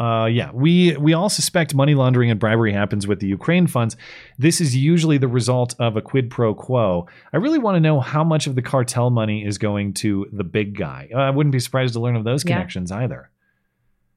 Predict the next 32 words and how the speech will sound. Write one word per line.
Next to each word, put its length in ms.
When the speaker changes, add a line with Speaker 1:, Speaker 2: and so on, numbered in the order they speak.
Speaker 2:
That's 200
true. 100
Speaker 1:
Uh, 180
thank 260
you, 80
sir. 300
Chimp 220
in 60
a 40
Bow 180
Tie 200
says, 240
"Academic 440
agent 280
posted 320
that 140
Twitter 280
unbannings 680
are 180
international 580
agencies' 540
tactical 560
containment 640
tricks. 340
Instead 340
of 120
counter 320
protests, 720
as 340
in, 380
uh, 260
pro-Israel 1080